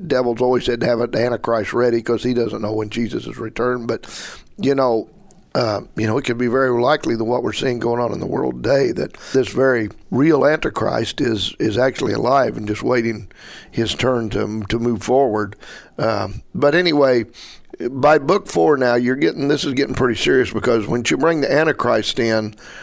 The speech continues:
uh, that kind of begins to change everything, because the Antichrist,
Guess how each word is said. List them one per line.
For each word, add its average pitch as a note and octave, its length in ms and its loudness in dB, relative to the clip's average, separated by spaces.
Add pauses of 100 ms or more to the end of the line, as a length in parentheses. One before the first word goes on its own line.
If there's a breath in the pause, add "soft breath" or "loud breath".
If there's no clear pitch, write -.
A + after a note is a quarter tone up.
(240 loud breath)
uh, A2+ 180 0
that C3 240 2
kind E3+ 220 0
of C3+ 200 0
begins B2+ 400 0
to - 120 -6
change B2+ 320 2
everything, B2 460 2
because G#2+ 360 0
the A#2+ 180 2
Antichrist, C3+ 680 2